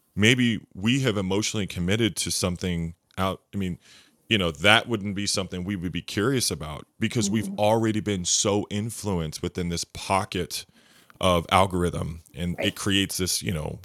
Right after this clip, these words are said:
Speaker 1: this, this buffer, and it, it affects our relationships. So the second thing with that, in chapter two,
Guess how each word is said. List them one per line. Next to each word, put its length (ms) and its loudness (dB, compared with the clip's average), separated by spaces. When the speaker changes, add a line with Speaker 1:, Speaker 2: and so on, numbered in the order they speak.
Speaker 1:
this, 440 -6
this 140 -6
buffer, 260 4
and 140 0
it, 240 -2
it 100 -2
affects 380 2
our 100 2
relationships. 720 2
So 80 2
the 80 4
second 400 4
thing 280 2
with 180 2
that, 340 -2
in 100 2
chapter 380 6
two, 520 6